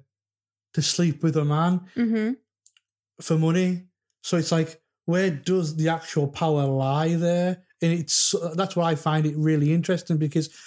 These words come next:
Speaker 1: I don't think there is a right and wrong answer. Because, again, in that situation, the guy's all nervous to,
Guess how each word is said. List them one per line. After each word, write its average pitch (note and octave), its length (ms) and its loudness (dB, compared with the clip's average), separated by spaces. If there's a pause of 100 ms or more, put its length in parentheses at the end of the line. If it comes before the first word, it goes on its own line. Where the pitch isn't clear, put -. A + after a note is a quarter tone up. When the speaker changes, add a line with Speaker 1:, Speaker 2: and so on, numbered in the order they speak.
(120)
Speaker 1:
I E3+ 60 2
don't F3 360 0
think D#3+ 360 -2
there D3+ 180 2
is B2+ 480 -2 (580)
a E3 100 2
right D#3 360 0
and D3 140 2
wrong D3 200 2
answer. F3 560 0 (760)
Because, D#3 540 0 (140)
again, E3 380 0
in F#3+ 120 0
that F3+ 140 0
situation, F3 680 0 (100)
the D#3+ 60 2
guy's D#3+ 300 0
all D3+ 140 2
nervous D3+ 500 0
to, D#3+ 140 -4